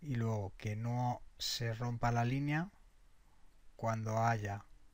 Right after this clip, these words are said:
cualquier letra de la A a la Z mayúscula, punto, y luego siga un número, en este caso el dos. Bien,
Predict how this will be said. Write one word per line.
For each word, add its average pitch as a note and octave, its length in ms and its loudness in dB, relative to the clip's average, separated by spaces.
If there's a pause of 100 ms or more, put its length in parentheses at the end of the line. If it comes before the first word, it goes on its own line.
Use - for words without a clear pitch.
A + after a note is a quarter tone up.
cualquier A#2 400 0
letra A#2+ 360 2
de G#2 100 -2
la A2 260 4
A - 20 6
a A2+ 40 6
la A2 160 2
Z A#2 360 -2
mayúscula, C#3+ 680 -2 (1500)
punto, D3 580 0 (1000)
y C3 140 0
luego A#2 280 2
siga A#2 460 0 (1500)
un B2 200 -6
número, G#2 300 -6 (960)
en B2+ 80 -10
este - 140 -6
caso A2 220 -6
el G2+ 80 -6
dos. F#2+ 260 -10 (1900)
Bien, G#2+ 300 -4